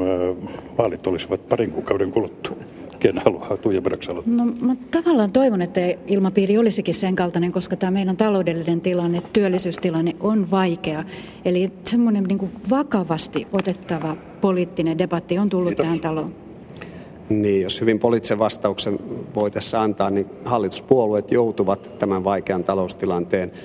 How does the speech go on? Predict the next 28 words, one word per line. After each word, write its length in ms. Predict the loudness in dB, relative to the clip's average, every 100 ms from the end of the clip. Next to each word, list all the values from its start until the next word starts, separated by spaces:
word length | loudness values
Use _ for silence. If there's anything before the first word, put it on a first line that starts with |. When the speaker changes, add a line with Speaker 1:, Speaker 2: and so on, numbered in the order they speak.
| -18 -18 -2
Speaker 3:
edellyttämiä 640 | 2 2 2 0 0 2
ratkaisuja 600 | 2 0 -2 -2 0 0 -2 -2 2
tekemään 560 | 2 2 2 2 2
ja 100 | 2
vastuuta 480 | 2 0 -4 -4 -2
kantamaan, 640 | 0 0 0 0 0 0
ja 120 | 0 -2
oppositio 480 | -4 -4 -4 0 2
voi 160 | 0
sitten 300 | -2 -2 0
tarjota 380 | 2 2 2 2
aina 200 | 2 2
parempia 460 | 2 2 2 0 2
vaihtoehtoja. 640 | 0 -2 -6 -4 -2 -2 0
Näin 240 | 0 0 2
on 100 | 2
aina 260 | 2 2
ollut 260 | 2 0 0
ja 80 | 0
näin 180 | 0
tulee 200 | 0 0
varmasti 360 | 0 -2 -4 -4
aina 200 | -4 -4
olemaan. 280 | -6 -8 0
Speaker 1:
Pirkko 280 | 0 2 4
Ruohonen 320 | 4 4 4
Lerner, 280 | 2 0 -4 -4 -2
lyhyesti. 680 | 0 4 2 2 -4 -8